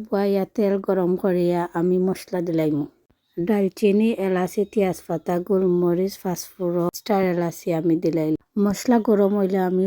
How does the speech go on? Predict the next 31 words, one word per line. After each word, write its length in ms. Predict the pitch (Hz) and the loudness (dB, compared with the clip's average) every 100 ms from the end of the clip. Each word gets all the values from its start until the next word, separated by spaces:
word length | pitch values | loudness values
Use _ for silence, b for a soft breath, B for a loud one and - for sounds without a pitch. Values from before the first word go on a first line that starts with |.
| 190 | 0
রসুন 260 | 170 208 185 - | 0 -2 -4 -2
ছাড়ি 220 | 165 160 160 | 0 2 2
দিমু, 260 | 160 160 160 160 B B - | 4 4 4 0 B B -6
ছাড়িয়া 360 | 180 165 170 170 | -2 0 0 -2
বালা 220 | 180 185 175 - | -2 -2 -2 -2
করে 160 | 175 170 | -2 -2
একটু 160 | - 175 175 | -4 -2 0
লাল 180 | 160 151 160 | 0 0 -4
করমু, 340 | 180 165 151 151 _ B B B B 196 | -4 -2 -2 -2 _ B B B B -2
ব্রাউন 320 | 180 180 180 190 | 0 2 0 0
কালার 320 | 202 180 175 175 | -2 0 0 0
আইলে। 220 | 165 160 170 208 | 0 0 0 -2
এখন 200 | 233 233 220 | 2 2 2
আদা 160 | 202 220 - | 2 0 2
ছাড়ি 240 | 220 196 185 | 2 2 2
দিমু, 220 | 190 196 185 | 0 0 -2
আদারে 320 | 180 196 214 202 | -2 0 0 -2
ছাড়িয়া 380 | 220 190 190 190 190 196 | -2 0 0 0 0 -2
বালা 220 | 196 196 - | 0 -2 -2
করে 160 | 190 185 | -2 0
আমি 140 | 180 180 190 | 0 0 0
লাল 180 | 175 165 170 | -2 -2 -4
করমু, 320 | 185 175 160 165 | -2 0 0 0
ওখান 180 | 156 175 175 | -2 -4 -2
থেকে 160 | 175 180 | -4 -4
কষাইমু 500 | 196 180 180 160 170 165 165 | -4 -4 -2 0 0 0 -2
এক 80 | - 165 - | -6 -14 -8
পাঁচ 160 | 185 - | -8 -6
ছয় 140 | 180 165 | -4 -2
মিনিট 260 | 170 160 160 - | 0 -2 -4 -6
কষাইয়া। 420 | 185 - 185 180 | -6 -4 -4 -4